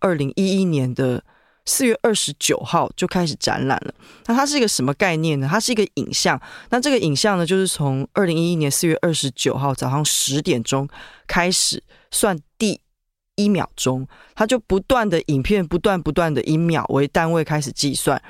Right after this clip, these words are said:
然后从一开始不断的累加，而且它不，对，不管有没有展出，只要时间不停，这个作品的计算就会一直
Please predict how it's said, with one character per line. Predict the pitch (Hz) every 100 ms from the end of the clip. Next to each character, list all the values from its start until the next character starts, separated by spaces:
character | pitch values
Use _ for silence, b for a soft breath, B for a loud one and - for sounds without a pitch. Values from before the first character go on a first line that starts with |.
| B B
然 | 147
后 | 170
从 | 185 156 -
一 | 170 165
开 | - 170
始 | 139
不 | 143
断 | 151 135
的 |
累 | 120 98 -
加， | - - - B B
而 | 202
且 | 220
它 | 226 226 _ -
不， | 175 180 -
对， | 226 - -
不 | 214
管 | 214 143 127 - - - _
有 | -
没 | 151 220
有 | 190
展 | - -
出， | - 139 135 - B B
只 | - 156
要 | 190 185 - _ -
时 | - 185
间 | 180 208
不 | 196
停， | 196 - 127 123 b b -
这 | 196
个 | 170
作 | - 185
品 | 143 131
的 | 123
计 | - 160
算 | - 143
就 | 123 151
会 | 156 - -
一 | 196
直 | - 131